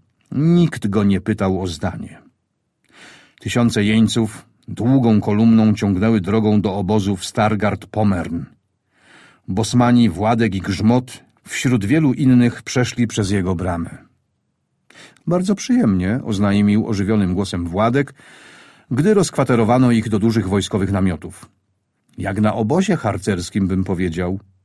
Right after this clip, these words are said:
I druhny drużynowe też są. Widziałem za tamtym ogrodzeniem kobiety”. „Tobie się nigdy nie przestaje chcieć?” Grzmot miał nogi obdarte od długiego marszu.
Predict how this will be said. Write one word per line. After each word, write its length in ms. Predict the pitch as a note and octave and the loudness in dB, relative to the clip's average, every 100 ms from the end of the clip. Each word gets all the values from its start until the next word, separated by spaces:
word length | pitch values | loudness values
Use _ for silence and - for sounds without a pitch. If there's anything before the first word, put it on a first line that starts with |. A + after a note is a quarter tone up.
| _ _ _ _ _ - - | _ _ _ _ _ -18 -4
I 120 | F#3 | -2
druhny 440 | D3 A#2 A2 B2 | 0 0 0 0
drużynowe 600 | A2 G2+ F#2+ G2 F#2 F2 | 0 0 0 0 0 -2
też 200 | G#2 D#3+ | -4 -6
są. 360 | - F2+ F2+ F2+ G#2+ _ _ _ _ _ - | -6 -8 -8 -8 -12 _ _ _ _ _ -14
Widziałem 460 | D#2+ G2+ G#2 F2 | -8 -6 -6 -8
za 100 | D2 | -12
tamtym 380 | F#2 G2 G2 F#2+ | -8 -6 -4 -2
ogrodzeniem 520 | F#2 F2+ F2+ G2+ G#2 | -4 -4 -4 -2 -2
kobiety”. 500 | G#2+ G#2+ A#2+ G#2 F#2+ G2 _ _ _ _ _ _ _ _ - - - - _ _ | -2 -2 -2 -4 -12 -20 _ _ _ _ _ _ _ _ -20 -20 -20 -20 _ _
„Tobie 220 | - A3 | -4 0
się 140 | G#3+ C3 | 4 6
nigdy 320 | B2+ D#3+ G#3+ | 6 4 4
nie 100 | G3+ | 4
przestaje 420 | - E3 F#3 F#3+ | 2 -2 0 0
chcieć?” 480 | - - A#3 A3+ - _ _ _ _ _ - | -2 -2 -2 -4 -14 _ _ _ _ _ -12
Grzmot 480 | F#2+ D#2 G2+ C3 B2 | -8 -2 2 2 2
miał 180 | A2+ G#2 | 2 2
nogi 280 | A2+ A2 | 2 4
obdarte 520 | G#2 F2 G2+ A2 A2 G#2 | 2 2 2 2 0 0
od 160 | F#2 | 0
długiego 440 | F2 F#2+ G2 G2 - | -2 -2 0 0 0
marszu. 460 | F2+ E2 - E2+ | 0 -4 -10 -14